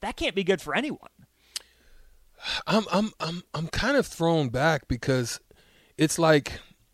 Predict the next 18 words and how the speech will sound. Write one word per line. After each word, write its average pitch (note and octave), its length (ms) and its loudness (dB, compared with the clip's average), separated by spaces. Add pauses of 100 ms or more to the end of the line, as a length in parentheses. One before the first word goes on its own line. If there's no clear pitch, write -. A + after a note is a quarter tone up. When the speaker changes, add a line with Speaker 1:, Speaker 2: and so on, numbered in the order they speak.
(520)
Speaker 2:
did, D#3+ 360 4
did F#3 180 4
the F3+ 80 4
history F3 560 2
kind E3+ 320 0
of D#3+ 80 -2
catch - 360 0
up A2+ 180 -2
with F#3 200 -2
him? G#3 260 4 (340)
Like, D3+ 340 0 (1300)
are F#3 160 2
they A3 140 2
just G#3 220 0
in F#3+ 80 2
a D#3 60 2
place D#3+ 460 4
where C3+ 560 2